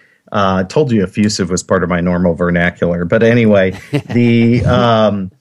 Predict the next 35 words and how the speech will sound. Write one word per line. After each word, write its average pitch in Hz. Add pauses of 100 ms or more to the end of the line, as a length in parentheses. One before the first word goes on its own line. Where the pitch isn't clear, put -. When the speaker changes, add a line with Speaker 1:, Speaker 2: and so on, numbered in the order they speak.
(300)
Speaker 1:
uh, 113
Thomas 147
Wagner, 113
friends 143
call 127
him 101
Martin. 107 (280)
He's, 117
uh, 95
a 107
book 117
reviewer. 107
He's 104
been 104
doing 107
it 104
for 92 (220)
two 139
decades 85
out 95
of 78
Austin, 87 (260)
uh, 82
the 78
Austin, 92
Texas, -
Texas -
area. 85 (320)
His 113
website, 110
S 120
F 113
reviews 101
dot 90
net. 98